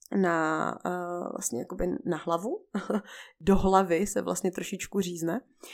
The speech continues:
a tam se vsype ten popel, ono to pak vlastně jakoby sroste, zaroste a ten člověk má jakoby celoživotní vlastně ochranu. Eh, v rámci té spirituální ochrany ještě můžeme zmínit třeba spirituální koupele.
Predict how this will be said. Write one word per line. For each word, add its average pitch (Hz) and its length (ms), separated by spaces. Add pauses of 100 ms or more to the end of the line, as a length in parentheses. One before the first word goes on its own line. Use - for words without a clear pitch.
(260)
a - 60
tam 185 160
se 180 120
vsype 180 280
ten 202 180
popel, 175 300
ono - 160
to 180 100
pak 175 220
vlastně 165 260
jakoby 175 220
sroste, - 420
zaroste 180 500 (500)
a 175 420
ten 180 160
člověk 170 380
má 160 160
jakoby 151 240
celoživotní 156 580
vlastně 151 280
ochranu. 156 420 (1300)
Eh, 175 220
v 165 60
rámci 180 280
té 214 100
spirituální 190 640
ochrany 185 320
ještě 175 220
můžeme 175 320
zmínit 170 260
třeba 170 240
spirituální 160 640
koupele. - 500